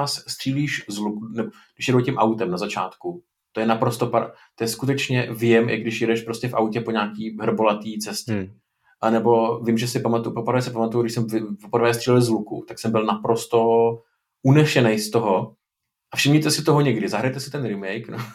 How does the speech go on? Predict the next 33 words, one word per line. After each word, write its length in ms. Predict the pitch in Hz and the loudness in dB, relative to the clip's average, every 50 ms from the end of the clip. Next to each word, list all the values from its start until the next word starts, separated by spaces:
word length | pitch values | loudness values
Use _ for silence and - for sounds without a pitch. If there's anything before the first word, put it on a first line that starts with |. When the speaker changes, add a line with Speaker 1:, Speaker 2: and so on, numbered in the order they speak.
| - - | -20 -20
Speaker 1:
<laughs> 320 | - - - - 175 175 | -20 -10 -2 -2 0 2
Dělám 260 | 160 156 147 151 139 123 | 2 4 4 2 2 2
reklamu. 540 | 117 120 117 127 123 117 113 113 120 127 - - - - - - - - _ | 0 -2 0 0 0 0 0 -2 -6 -10 -12 -16 -20 -20 -20 -20 -20 -16 _
A 60 | - | -6
vystřelíte 380 | 117 117 117 - 190 190 190 185 | -6 -6 -2 0 0 2 2 2
z 80 | 147 131 | 2 2
luku 240 | 127 120 - 139 | 2 2 2 2
a 40 | - | 2
když 120 | 131 127 - | 2 2 0
pustíte, 500 | - - 131 127 - - - 170 175 180 - - | -4 -6 -8 -8 -8 -8 -10 -10 -10 -10 -14 -12
když 220 | - 117 120 117 131 127 _ _ _ _ - | -10 -8 -8 -8 -8 -12 _ _ _ _ -12
jako 160 | 120 - 127 | -8 -6 -6
vystřelíte 420 | 123 120 117 - - 143 139 147 | -6 -6 -8 -6 -6 -4 0 0
a 40 | 143 | 0
pustíte 440 | 139 - - 127 127 - - - 147 | 0 0 -8 -8 -8 -10 -10 -12 -4
ten 180 | - 156 151 143 | -4 -4 -2 -2
trigger, 340 | - 127 110 101 87 85 - _ _ _ | -4 -4 -4 -4 -6 -10 -10 _ _ _
pustíte 380 | _ - 110 - - 139 - - | _ -16 -14 -8 -8 -8 -8 -8
tu, 120 | - 139 131 135 _ | -10 -12 -12 -12 _
tu 100 | _ 139 | _ -8
tětivu, 480 | 139 127 127 127 - 123 101 92 87 - _ _ - - - _ _ | -6 -6 -8 -4 -4 -4 -4 -4 -6 -8 _ _ -20 -20 -20 _ _
tak 140 | 117 113 | -2 2
vám 160 | 127 127 135 131 | 2 2 2 2
to 80 | 147 127 | 0 0
opravdu 320 | 127 123 143 151 147 139 | 2 2 2 2 2 0
brinkne 480 | 127 117 123 123 127 127 127 139 151 151 | 0 2 4 6 6 4 4 2 0 0
do 100 | 139 143 | 0 2
toho 200 | 151 165 170 170 | 2 2 2 2
prstu, 480 | - 131 123 - - _ 90 - - - _ _ _ - | -2 -4 -4 -6 -10 _ -10 -10 -10 -12 _ _ _ -2
jak 120 | 107 107 | -2 0
když 160 | 120 131 127 | 0 0 -2
pustíte 520 | 131 - - 120 117 - - 131 135 147 147 | -2 -8 -12 -12 -10 -8 -8 -4 -4 -4 -4
tětivu, 640 | 151 - 113 117 - 127 131 135 139 139 139 139 | -4 -8 -8 -4 -2 0 0 0 -2 -2 -6 -10